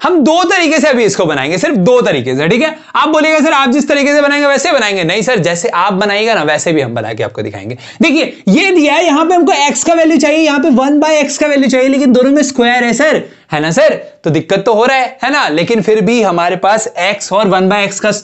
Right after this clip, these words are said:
आ गया ना वैल्यू, है ना सर। हाँ आ गया सर, कोई दिक्कत नहीं है सर,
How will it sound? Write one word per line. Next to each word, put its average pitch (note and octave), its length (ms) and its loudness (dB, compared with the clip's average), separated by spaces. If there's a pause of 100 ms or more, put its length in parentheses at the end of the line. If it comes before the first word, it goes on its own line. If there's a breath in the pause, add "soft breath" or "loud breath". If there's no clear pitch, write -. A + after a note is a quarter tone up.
(200)
आ E3 140 -2
गया G#3 180 0
ना G#3 100 -2
वैल्यू, C4 500 0 (320 loud breath)
है - 80 -4
ना B3+ 120 -2
सर। D4 300 0 (160)
हाँ D3+ 360 -2
आ B2+ 140 -2
गया E3 200 -2
सर, F3 180 -6
कोई C#3+ 200 -2
दिक्कत E3+ 340 -2
नहीं F3 140 -2
है E3 80 -6
सर, E3 220 -6